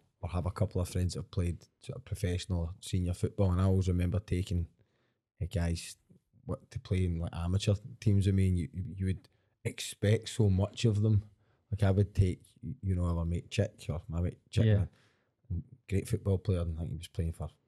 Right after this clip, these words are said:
Speaker 1: Forfar or Albion Rovers at the time. You would take him. I think we took him to a seven-a-side <laughs> tournament once, and I was just like, "Why have we not won? Why did you not score eight, eight goals?" But there was, like, so many rubbish <laughs> players on the pitch. It,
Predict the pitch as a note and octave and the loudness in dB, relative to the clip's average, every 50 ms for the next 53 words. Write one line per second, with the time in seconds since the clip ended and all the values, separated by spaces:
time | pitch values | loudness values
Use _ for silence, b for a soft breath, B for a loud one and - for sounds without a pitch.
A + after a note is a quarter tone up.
0 | _ - - D#2+ E2 - - - D2+ D#2+ D#2+ E2 F2 F2+ D#2+ F2 E2+ E2 E2 F2 | _ -8 -6 -6 -6 -6 -8 -10 -8 -6 -6 -4 -4 -4 -4 -4 -6 -4 -2 0
1 | F2 F2+ F2+ - - F#2+ - - F#2+ F2 F2 E2+ E2+ D#2+ E2 - - - F2+ - | 0 0 0 0 -2 -6 -2 -2 0 0 0 -2 -2 -4 -6 -4 0 0 0 0
2 | - - G2+ F#2 F2 - _ _ _ _ _ _ _ _ - G2+ F2+ F#2 G2 - | 2 2 2 2 2 -2 _ _ _ _ _ _ _ _ -6 -4 -2 -2 0 0
3 | - - - - G2+ G2+ - A2+ F#2+ G2+ G2+ G2+ G2+ - G#2+ G#2+ G#2 C3 - - | -2 -2 0 -2 -2 0 2 0 2 4 4 4 4 4 2 4 4 4 2 4
4 | - C3 A2+ A2 F#2+ F#2 G#2 - - G#2+ F#2+ F#2+ G2+ F#2+ G2 F#2+ - - - b | 2 4 4 4 4 2 2 0 2 2 2 2 2 2 0 -2 -2 -6 -10 b
5 | b b b b b b b b - - C#3 F#3+ F#3+ - B2 G2+ D#2+ - E2 F2 | b b b b b b b b -4 0 0 0 4 4 4 2 2 -2 -2 0
6 | A2 D#3 F#3 - - _ - E3 E3 F#3+ G3+ F#3 E3 D#3 B2+ A2 G#2+ - - - | 0 0 0 -4 -10 _ -10 -8 -8 -8 -8 -8 -4 -2 0 2 0 0 -2 -6
7 | - - G2 F#2 F2+ F2+ - - F2+ F2+ F2+ - - - _ _ _ _ _ _ | -4 -4 -2 -2 -2 -4 -6 -6 -4 -4 -4 -6 -8 -14 _ _ _ _ _ _
8 | _ _ - A2+ A2+ C#3 B2+ A2 - - C#3 C#3 C#3 C3 A#2+ B2+ - A#2 A2+ G#2+ | _ _ 2 4 4 4 4 2 2 4 4 6 6 4 4 4 4 4 4 4
9 | G#2 A2+ A2+ - - - - C#3 C3 B2+ B2+ A#2+ A#2+ A#2 A#2 A#2 A2+ G#2 G#2+ A2 | 4 4 2 2 0 -2 2 4 6 6 6 6 6 6 6 6 6 6 6 6
10 | G#2+ F#2 - A2 - - - A2 A2 - F#3 D#3+ C3+ A2 C#3 C3 C#3+ C#3+ C3+ B2+ | 6 6 4 2 2 2 4 4 4 6 6 4 6 6 4 4 4 4 4 4
11 | A#2 - - B2+ C3+ - - - A2 - - b | 4 4 4 4 4 4 2 0 -2 -2 -2 b